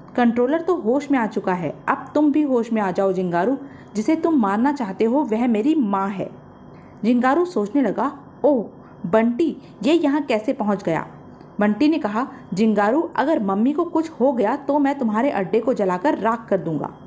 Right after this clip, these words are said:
जिंगारू ने कहा, "अभी बताता हूँ बेटे कि मेरे अड्डे के अंदर मेरी उंगली के एक इशारे पर क्या हो सकता है।"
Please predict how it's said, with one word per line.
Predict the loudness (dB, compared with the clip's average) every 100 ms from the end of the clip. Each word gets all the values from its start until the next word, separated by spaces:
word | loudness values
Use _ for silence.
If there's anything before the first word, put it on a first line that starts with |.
| -20 -20 -20 -12 -2
जिंगारू | 2 2 2 2
ने | 0
कहा, | -2 -2
"अभी | -4 -2 0 2
बताता | 2 0 -2 -2
हूँ | 0 2
बेटे | 0 0 -4 -6 -6 2
कि | 4
मेरे | 4 2 -2
अड्डे | -4 0 0
के | 0
अंदर | 0 0 2
मेरी | 2 2 0
उंगली | 0 0 0
के | 0
एक | -2 0 0 0 -2
इशारे | 0 0 0
पर | -2
क्या | -2 0
हो | 0 0
सकता | -2 -4 -4
है।" | -4